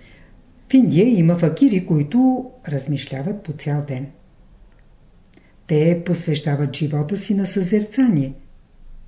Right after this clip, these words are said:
А вие не сте готови да отделите всеки ден по половин или един час за работа върху себе си.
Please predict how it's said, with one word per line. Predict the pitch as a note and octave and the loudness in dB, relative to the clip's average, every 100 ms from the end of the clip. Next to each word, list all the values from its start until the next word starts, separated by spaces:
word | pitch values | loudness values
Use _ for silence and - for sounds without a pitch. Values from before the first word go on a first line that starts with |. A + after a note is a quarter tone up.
| - - _ - - - | -20 -20 _ -20 -20 -6
А | E3 | 0
вие | D3+ D#3+ D#3+ E3 | 4 4 6 4
не | E3 | 2
сте | - F3 | 2 0
готови | D3+ D3 A#3 A#3+ | 0 0 2 2
да | - | 2
отделите | E3+ C#3 F3+ G#3+ A3+ B3 | 0 0 0 2 2 -2
всеки | - D4+ - C#3 | 0 -2 -2 -2
ден | E3 G#3+ | 0 0
по | A#3 - | 0 0
половин | A#3+ B3 C#4+ A#3+ | 2 4 6 6
или | D3 | 4
един | D3 D#3+ G3+ G#3+ | 2 2 0 -2
час | - F3 F3+ F3+ | -2 -2 -2 0
за | E3+ | 0
работа | B2+ C#3 D3+ F3 F3 | 0 -4 -2 0 0
върху | E3 F3 A3 | -2 -4 -4
себе | A3+ G3+ C#3 | -2 -2 -4
си. | - | -10